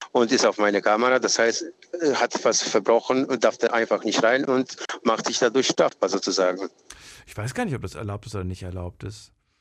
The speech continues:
Speaker 2: Also ein, ein Bekannter von mir, der hat ein Elektroauto. Und wenn du dann das
Speaker 1: Ja.
Speaker 2: Auto, wenn du, wenn du in die Nähe von dem Auto kommst, ja, auch nur,
Speaker 1: Ja.
Speaker 2: ich glaub, in, in, weiß ich nicht, zwei Meter oder so,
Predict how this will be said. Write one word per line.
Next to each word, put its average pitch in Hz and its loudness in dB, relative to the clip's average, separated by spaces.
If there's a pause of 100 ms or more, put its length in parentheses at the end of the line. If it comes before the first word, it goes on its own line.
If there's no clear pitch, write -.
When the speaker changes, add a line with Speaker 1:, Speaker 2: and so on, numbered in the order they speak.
(240)
Speaker 2:
Also 131 0
ein, 131 -2
ein 120 -4
Bekannter 151 -6
von 175 -4
mir, 165 -2
der 131 -2
hat 131 -6
ein 117 -4
Elektroauto. 170 -6 (760)
Und 117 -2
wenn 127 -2
du 135 2
dann 127 0
das 117 -2
Speaker 1:
Ja. 131 4
Speaker 2:
Auto, 156 0
wenn 135 0
du, 135 -4
wenn 123 -4
du 135 -4
in 123 -4
die 120 -2
Nähe 131 0
von 170 -8
dem 160 -8
Auto 156 -8
kommst, 180 -8 (120)
ja, 104 -6
auch - -4
nur, 131 -2
Speaker 1:
Ja. 131 4
Speaker 2:
ich 156 -10
glaub, 120 -6
in, 98 -8
in, 95 -12
weiß 101 -8
ich - -4
nicht, 98 -10
zwei 107 -6
Meter 135 -4
oder 165 -6
so, 180 -6